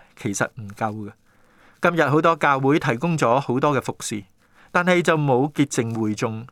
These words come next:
亦都缺乏屬靈嘅同工帶領會眾進入神嘅同在。呢啲教會冇辦法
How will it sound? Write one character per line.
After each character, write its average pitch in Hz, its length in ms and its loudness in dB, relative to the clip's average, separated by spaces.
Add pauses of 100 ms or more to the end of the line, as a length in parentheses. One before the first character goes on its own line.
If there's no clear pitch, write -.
(180)
亦 143 160 0
都 208 160 0
缺 - 160 -2
乏 - 160 -2
屬 - 260 -2 (120)
靈 113 180 -4
嘅 131 100 -4
同 107 320 -10
工 190 300 0 (220)
帶 127 180 -2
領 120 180 -4
會 113 160 0
眾 117 300 -4 (100)
進 123 200 -4
入 113 140 -4
神 98 280 -4
嘅 107 100 -8
同 101 300 -12
在。 113 120 -4
呢 - 920 -6
啲 202 120 4
教 143 220 4
會 139 240 4
冇 151 240 2
辦 139 240 0
法 151 220 0